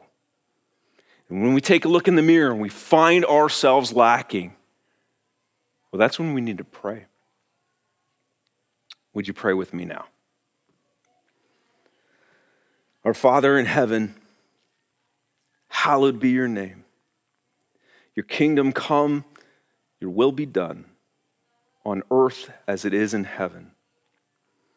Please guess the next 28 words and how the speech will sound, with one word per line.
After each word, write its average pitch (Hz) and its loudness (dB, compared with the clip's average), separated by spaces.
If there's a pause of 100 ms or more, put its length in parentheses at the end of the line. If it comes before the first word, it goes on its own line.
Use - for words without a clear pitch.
(520)
Give 123 4
us 123 0
this 127 -2
day 131 4
our 123 0
daily 123 0
bread, 104 -2 (600)
and 92 -14
forgive 110 0
us 117 0
our 113 -2
debts 101 -4 (840)
as 101 -12
we 107 -2
also 104 -2
have 104 -10
forgiven 107 -6
our 107 -2
debtors. 90 -12 (1600)
And 101 -6
lead 123 2
us - -2
not 123 0
into 120 -6
temptation, 98 -6 (760)
but 95 -8
deliver 110 -2
us - -14